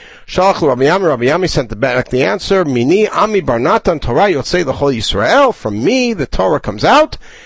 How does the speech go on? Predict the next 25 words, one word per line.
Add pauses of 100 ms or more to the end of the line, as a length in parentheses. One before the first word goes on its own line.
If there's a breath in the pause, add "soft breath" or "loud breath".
(180 loud breath)
Eved
Shipil
Atzmo
L'Gayasot,
Ve'Ravo
Yachol
Lotzio
Lo
B'din
Yisrael
Lo
Dini
of
the
Kochavim. (300 loud breath)
If
you
can't
get
the,
the,
uh,
the
slave
back,